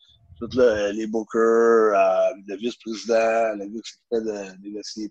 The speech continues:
payes, tout ça. Fait que, euh, dans le fond, euh, tu sais, je m'étais avancé sur une poignée de main, mais j'avais pas signé mon contrat encore.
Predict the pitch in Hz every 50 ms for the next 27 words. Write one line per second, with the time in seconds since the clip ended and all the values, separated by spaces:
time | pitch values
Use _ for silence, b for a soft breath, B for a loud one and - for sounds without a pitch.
0 | _ 101 101 104 104 107 104 - _ _ 104 _ - - 123 120 - - _ _
1 | _ 98 98 95 95 95 92 92 90 87 _ _ _ _ _ _ _ _ _ _
2 | _ _ b b b b b b b b b _ _ _ - 101 101 101 - -
3 | 117 117 120 123 120 117 113 104 104 104 101 101 101 101 - - - - - 92
4 | - - - - - _ _ _ _ _ _ _ _ _ _ _ _ _ _ _
5 | _ _ - 147 147 139 113 117 131 127 110 - 139 135 139 135 135 127 123 -
6 | - 127 - 131 135 117 - - 127 127 127 120 117 117 113 120 135 151 165 165
7 | 147 123 113 110 107 107 104 101 101 98 101 110 107 101 95 - 117 110 - -
8 | - 113 117 113 104 - - 107 104 95 _ 107 110 104 98 - - 104 110 117
9 | 131 127